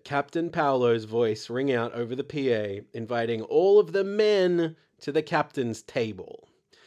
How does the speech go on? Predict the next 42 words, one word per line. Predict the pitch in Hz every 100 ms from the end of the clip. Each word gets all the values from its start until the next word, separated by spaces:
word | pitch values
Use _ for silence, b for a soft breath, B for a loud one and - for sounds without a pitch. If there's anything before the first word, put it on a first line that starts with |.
| b b b
Once | 147 165
they | 185
arrive, | 160 139 131 131
he | 156
welcomes | 131 147 165 170 156
Jesse | - 160 - 185
and | 190
Harley. | 160 143 139 135 135 143 _
He | - 139
asks | 156 202 -
if | 165
they're | 160 143
ready | 131 165
to | 226
find | - 190 180 170
love, | 190 139 120 123 - b b b b
and | 147 160
then | 175 180
says, | 185 170 165 156 - _ _ _
"Well, | 180 220 233 214 b b
I | 180
did | 185 330
hear | 269 277
a | 214
lot | 185
of | 214
nice | 147 180 208
stories | - 190 190 185 170
and | 156
anecdotes | 175 180 120 120 110
about | 113 117 113
you | 117
guys, | 110 110 113 110 -
and | 143
I'd | 147 135
like | 165 240
to | -
hear | 131 139 127
now, | 135 131 110 104 b b
but | 135 156 - 151 - 160
hear | - 175 135
more. | 160 147 107